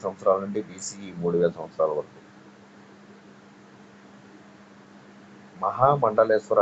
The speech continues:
అనే బిరుదు కలిగిన కాకతీయ పాలకుడు గణపతి దేవుడు. ఈ తెగవారు సాల్, మహువా వృక్షాల విత్తనాల నుండి తీసిన నూనెతో ఆహారం వండుకునేవారు.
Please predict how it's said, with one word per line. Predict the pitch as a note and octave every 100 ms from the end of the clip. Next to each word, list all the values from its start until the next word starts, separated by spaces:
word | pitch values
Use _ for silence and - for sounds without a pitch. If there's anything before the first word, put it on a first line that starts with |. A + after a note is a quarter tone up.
| F#2
అనే | F#2
బిరుదు | F2 F#2 F#2+
కలిగిన | F2+ F#2 A2 G2
కాకతీయ | E2+ F2+ F2+ F2 E2+
పాలకుడు | D#2+ D#2 D2+ - - - - - F2+
గణపతి | F2 G2 G#2+ G2+ E2
దేవుడు. | D#2 C#2 C2+ - - - - - - - - - - - - - - G3+ - - - - - G3+ G3+ G3+ G3 G3+ G3+ G3+ - - G3+ G3+ G3+ G3+ G3+ G3+ - - - - - - - G#2
ఈ | A#2+
తెగవారు | A#2+ A#2 C3 B2 A2+ B2 C#3 - -
సాల్, | G2 F#2+ A#2 - - - F2
మహువా | - G#2 B2 B2
వృక్షాల | G#2 - G2+ F#2
విత్తనాల | F2 - G2 F2+ F#2
నుండి | F2+ F2 E2+
తీసిన | E2 E2 E2 D#2+
నూనెతో | D#2+ D#2+ A#2+ A2 F#2
ఆహారం | F#2+ G2+ A2+ F2+
వండుకునేవారు. | E2 - D2+ D2+ D2+ D2+